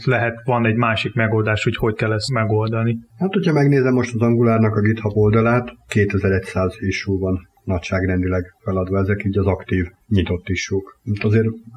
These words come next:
Speaker 2: nagy frameworkről van szó, nyilván nagy mennyiségű probléma is tud jelentkezni.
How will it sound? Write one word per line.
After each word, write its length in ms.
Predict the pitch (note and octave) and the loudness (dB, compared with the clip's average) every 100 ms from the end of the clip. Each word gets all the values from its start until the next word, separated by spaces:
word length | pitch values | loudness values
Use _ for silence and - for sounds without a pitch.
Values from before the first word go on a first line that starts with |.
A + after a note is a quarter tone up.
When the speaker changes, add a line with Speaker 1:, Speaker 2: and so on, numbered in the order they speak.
| A2+ - | -14 -2
Speaker 2:
nagy 300 | A#2 A2+ A#2 | 0 2 0
frameworkről 640 | C3+ B2 B2+ B2+ C3 B2+ | 0 2 2 0 0 2
van 200 | B2+ B2 | 2 0
szó, 300 | B2 C3 C3 - | 0 0 0 -2
nyilván 320 | A2 G2 F#2+ | 2 4 4
nagy 160 | F#2+ F2+ | 2 2
mennyiségű 640 | F2+ F2+ F2 G2 F2 F#2 F2+ - _ _ - | 2 0 0 -4 -2 -2 -4 -10 _ _ -4
probléma 380 | F#2+ F#2 F2+ F2+ | -2 0 0 -2
is 100 | - | -4
tud 140 | F#2+ | -4
jelentkezni. 800 | F#2 F#2 F2+ - F#2 F2 F#2+ | -2 -2 -4 -4 -4 -2 -4